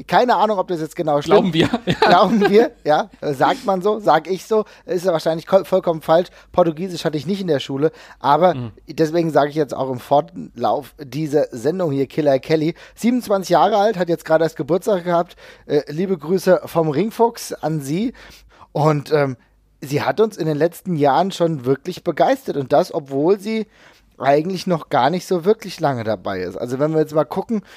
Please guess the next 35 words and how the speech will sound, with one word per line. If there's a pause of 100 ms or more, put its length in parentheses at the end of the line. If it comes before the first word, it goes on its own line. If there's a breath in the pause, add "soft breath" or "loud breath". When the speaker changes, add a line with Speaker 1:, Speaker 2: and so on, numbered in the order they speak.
(100)
Speaker 1:
sie
hatte
schon
so
ein
paar
Matches
auch
in
den
zwe-,
ab
der
zweitausendzehnern
und
danach, (240 loud breath)
aber
ihr
wirkliches
Debüt (160)
hat
sie
eigentlich
erst
im
Oktober
zweitausendsechzehn
gegeben (400 loud breath)
und
dafür
ist
das
schon
eine
be-,